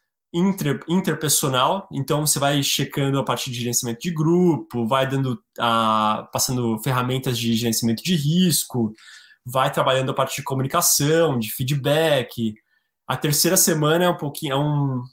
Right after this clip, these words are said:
seria um pouquinho mais avançado dessas técnicas e dando um pouquinho mais de, de ownership, ou, ou deixando o pessoal um pouquinho mais livre e sofrendo com as consequências.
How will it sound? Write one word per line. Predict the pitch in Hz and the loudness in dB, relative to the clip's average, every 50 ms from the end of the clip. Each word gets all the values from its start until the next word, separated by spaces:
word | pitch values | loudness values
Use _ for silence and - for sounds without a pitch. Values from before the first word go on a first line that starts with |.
| _ _ _ _ _ | _ _ _ _ _
seria | - - 135 120 127 139 143 | -4 -2 -2 0 0 0 0
um | 139 143 | 0 0
pouquinho | - 135 - - 175 170 | -4 -4 -2 0 0 2
mais | 165 160 160 | 2 2 2
avançado | 151 156 143 - - - 156 143 147 147 143 | 0 2 2 2 4 4 4 4 4 2 0
dessas | 139 131 - 127 - - | -2 -4 -4 -4 -6 -2
técnicas | - 123 120 127 - 170 185 180 240 233 226 - - - - _ _ _ _ _ _ _ | 0 0 0 0 0 -2 -2 0 0 0 2 0 -2 -4 -12 _ _ _ _ _ _ _
e | - 139 | -8 -2
dando | 131 147 160 180 185 | 0 0 2 2 0
um | 185 | 0
pouquinho | - 240 233 233 - - 208 214 214 | 0 -2 -2 -2 -2 0 2 4 4
mais | 202 190 180 180 175 160 151 | 4 4 2 2 2 0 0
de, | 147 160 170 170 165 160 160 156 156 147 143 139 | -2 0 0 0 2 2 2 2 0 0 -2 -4
de | 135 123 139 151 151 | -4 -2 -2 -4 -2
ownership, | - 151 170 165 151 135 - - - 123 113 107 - - | 0 0 0 2 2 0 0 -2 -2 -2 -2 -4 -2 -2
ou, | 120 117 120 117 117 120 | 0 2 2 2 0 0
ou | 123 123 | -2 -2
deixando | 127 131 135 - 135 135 131 | -2 -2 -2 -2 -2 -2 -2
o | 123 - | -4 -6
pessoal | - 143 - - 151 127 | -4 -4 -2 -2 -4 -4
um | |
pouquinho | - 147 - - 180 | -6 -6 -2 -2 0
mais | 180 185 175 143 | 2 2 0 2
livre | 147 143 143 151 180 180 180 190 214 240 233 - _ _ _ _ _ _ _ _ _ _ _ _ _ _ | 2 0 2 2 2 2 2 0 0 -2 -2 -6 _ _ _ _ _ _ _ _ _ _ _ _ _ _
e | 135 139 | -2 -2
sofrendo | - - 175 160 160 - - 160 160 170 170 | 0 2 0 0 0 -2 0 0 2 2 2
com | 170 185 | 2 0
as | 170 160 - | 0 0 0
consequências. | 185 170 - - 190 190 - - 127 120 117 - - - 147 - - - - | -2 -2 0 -2 -2 -2 -2 -2 0 0 -2 -4 -6 -8 -6 -4 -4 -4 -4